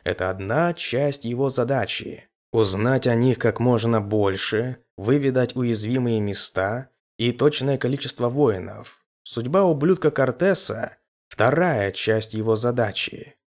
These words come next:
Подонок, из-за которого Панфило лишился глаза,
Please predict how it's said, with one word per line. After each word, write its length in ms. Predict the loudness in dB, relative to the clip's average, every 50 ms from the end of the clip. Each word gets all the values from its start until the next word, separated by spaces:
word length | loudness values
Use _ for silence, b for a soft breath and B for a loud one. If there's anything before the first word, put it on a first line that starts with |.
| _ -2
Подонок, 800 | 0 0 0 2 4 4 4 4 4 2 0 -2 -4 -8 -10 -6
из-за 300 | -4 -4 -2 0 0 0
которого 680 | 0 0 2 4 4 4 4 4 4 2 2 2 2
Панфило 800 | 2 2 0 0 0 -2 -4 -4 -2 -2 -2 -2 -2 -4 -6 B B B B B -2
лишился 640 | -2 -2 -2 -2 -2 -2 -2 -2 -2 -4 -4 -4
глаза, 680 | -4 -2 0 2 2 2 0 -2 -4 -6 -10 -12 -14